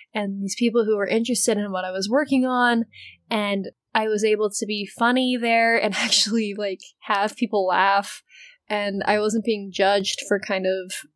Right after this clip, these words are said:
being off my shits all the time, which is a thing that just happens with my illness. And not to be like,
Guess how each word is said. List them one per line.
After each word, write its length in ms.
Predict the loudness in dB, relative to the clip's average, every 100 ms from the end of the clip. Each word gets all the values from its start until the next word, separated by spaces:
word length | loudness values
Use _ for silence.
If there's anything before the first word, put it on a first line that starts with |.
| -8
being 240 | -2 0 2
off 220 | 0 0
my 140 | 0
shits 400 | 2 2 0 0
all 120 | 0 0
the 100 | -2
time, 460 | -2 -2 -2 -2
which 180 | -2 0
is 340 | 0 0 -4 -8 _ -4
a 100 | -4
thing 480 | 0 0 0 -2 -2
that 160 | -2 0
just 160 | -4
happens 460 | 0 0 0 -4 -4
with 140 | -2
my 120 | 0
illness. 380 | 0 -2 -4 -2
And 100 | 0
not 160 | 2 0
to 60 | 0
be 60 |
like, 220 | 0 0